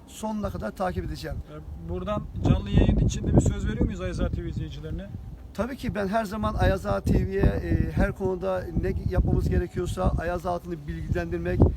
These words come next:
Speaker 1: Ayaz halkına, e, Ayaza hakkında ne olmuş, ne etmiş bilgilendirmek için bizim için Ayaza T V çok önemli. Her zaman, e,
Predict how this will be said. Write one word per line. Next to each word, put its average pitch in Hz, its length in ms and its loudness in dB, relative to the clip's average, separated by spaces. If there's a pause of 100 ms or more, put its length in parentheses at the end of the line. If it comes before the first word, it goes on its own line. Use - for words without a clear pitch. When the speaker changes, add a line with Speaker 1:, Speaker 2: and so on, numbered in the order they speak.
(280)
Speaker 1:
Ayaz 170 260 2
halkına, 180 420 2
e, 170 180 2 (1000)
Ayaza 180 460 0
hakkında 175 380 -4
ne 175 100 -2
olmuş, 180 420 -2
ne 175 100 -6
etmiş - 280 -2 (120)
bilgilendirmek 180 600 -4
için 240 240 -6 (400)
bizim 208 200 0
için 196 160 -2
Ayaza 190 340 2
T 196 160 4
V - 60 4
çok 220 200 0
önemli. 220 380 0 (480)
Her 240 180 2
zaman, 196 320 -4 (120)
e, 185 80 -2